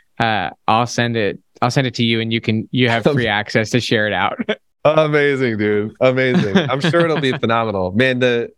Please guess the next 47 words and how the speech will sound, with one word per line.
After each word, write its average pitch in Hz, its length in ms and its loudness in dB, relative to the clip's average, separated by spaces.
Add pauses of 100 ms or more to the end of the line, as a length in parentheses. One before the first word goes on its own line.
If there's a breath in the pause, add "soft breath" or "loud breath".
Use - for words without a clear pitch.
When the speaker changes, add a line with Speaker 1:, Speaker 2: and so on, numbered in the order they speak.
Speaker 2:
your 135 200 4
work 151 220 -2
has 139 180 2
changed 120 240 0
my 110 120 2
life. 98 400 0
And 110 140 2
as 110 260 0
a, 98 320 0 (180)
as 104 160 2
a 98 40 -2
byproduct 98 560 0
of 90 80 -2
that, 92 260 0 (440)
it's 113 180 0
changed 110 300 0
millions 101 420 0
and 90 100 0
millions 92 300 -2
of 85 80 -8
people. 85 420 -2
And 92 160 -4
so, 95 360 0 (320)
man, 117 180 0
thank 123 200 0
you 123 160 0
for 113 140 0
powering 117 440 0
through 131 320 2
two 127 180 2
thousand 123 280 0
eighteen 120 560 0
and 92 200 -4
two 107 120 -4
thousand 107 260 0
nineteen. 104 560 -2
Dude, 98 180 -2
thanks 107 220 0
for 98 300 0 (420)
continuing 120 580 0
on 107 160 0
writing 101 400 0
when 92 120 -2
your 95 120 0
first - 280 -2
book 92 180 0
didn't, 95 320 -2